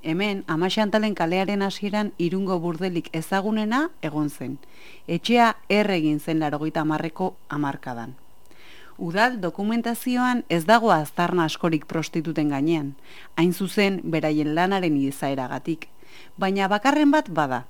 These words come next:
eta batzuetan oso kontu deigarriak eta bitxiak dira. Deigarriak ziren, esate baterako, El Guerrilla izenekoaren alabak. Hemeretzigarren mendearen erdialdean,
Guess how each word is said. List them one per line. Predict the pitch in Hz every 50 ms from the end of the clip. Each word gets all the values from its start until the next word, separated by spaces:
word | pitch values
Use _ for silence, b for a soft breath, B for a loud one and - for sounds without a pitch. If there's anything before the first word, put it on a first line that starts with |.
| - - - B B B B B
eta | 226 233 - 247 240
batzuetan | 208 240 233 - - 269 262 240 220 220 220 220 - - -
oso | 220 226 214 - 208 -
kontu | - 202 208 208 - 185 160
deigarriak | 160 160 160 156 175 180 175 165 156 143 151
eta | 143 - 147 139
bitxiak | 143 139 - - 156 139 131 123
dira. | 113 123 123 131 143 - - - - B B B B B B B B
Deigarriak | - 165 165 160 165 185 202 226 247 254 233
ziren, | - - 202 202 233 247 254 269 302 302 - - -
esate | 170 - - 202 202 247 240
baterako, | 226 214 208 208 202 202 185 175 - 220 247 285 - -
El | - 170 165 170
Guerrilla | 151 160 160 160 165 196 208 214 247 302 330 320 -
izenekoaren | - 165 - - 190 180 190 190 190 - 196 190 202 190 175
alabak. | 139 131 131 127 - 135 - - - - B B B B B B B B B B B -
Hemeretzigarren | 175 185 196 214 233 262 262 - 269 233 220 196 180 165 165 165
mendearen | 160 160 165 180 190 202 202 185 170
erdialdean, | 160 156 156 156 170 196 208 202 196 170 151 143 151 165 180 185 190